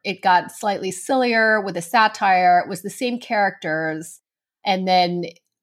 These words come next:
what happened when I started writing more about Korea and North Korea, that occurred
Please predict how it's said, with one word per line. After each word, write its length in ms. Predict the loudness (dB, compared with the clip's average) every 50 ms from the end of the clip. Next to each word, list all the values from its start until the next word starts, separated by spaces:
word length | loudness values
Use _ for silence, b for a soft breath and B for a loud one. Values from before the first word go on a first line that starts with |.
| _ _ _
what 200 | -2 0 0 0
happened 500 | 2 4 4 4 4 2 -2 -4 -2 -4
when 140 | -2 0 0
I 100 | 0 -2
started 540 | -2 0 2 2 2 2 0 -4 -6 -2
writing 420 | 0 0 0 0 -2 -4 -4 -4 -4
more 440 | -2 0 2 2 4 4 4 2 0
about 720 | -2 -4 -2 _ 2 4 4 6 6 4 4 0 -2 -6 -10 -10 -10 -12 -16 _ _ _ _ _ _ _ _ -12
Korea 440 | -10 -8 -6 -4 0 2 4 4
and 160 | 2 2 0 -2
North 260 | -2 -2 -2 -4 -6
Korea, 420 | -8 -6 -4 0 2 2 2 4 4
that 240 | 4 4 4 4
occurred 680 | 0 -4 -4 -2 -2 0 2 2 0 0 -2 -2 -4